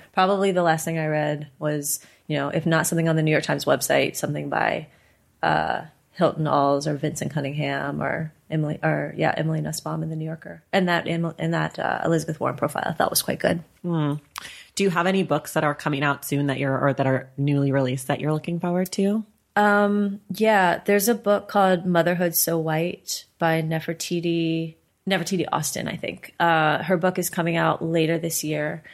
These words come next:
Speaker 1: And I think is important. Um, I haven't read it yet, but,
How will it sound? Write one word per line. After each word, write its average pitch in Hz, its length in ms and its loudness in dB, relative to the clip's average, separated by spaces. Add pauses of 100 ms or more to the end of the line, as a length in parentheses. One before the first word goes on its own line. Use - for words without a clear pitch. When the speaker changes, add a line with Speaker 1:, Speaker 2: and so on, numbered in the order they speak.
(340)
Speaker 1:
And 156 460 2
I 160 140 -4
think 170 280 -4
is 165 140 -2
important. 160 1000 -4
Um, 156 460 0
I - 40 0
haven't 165 180 2
read 170 160 2
it - 80 0
yet, 156 240 -2
but, 151 340 -2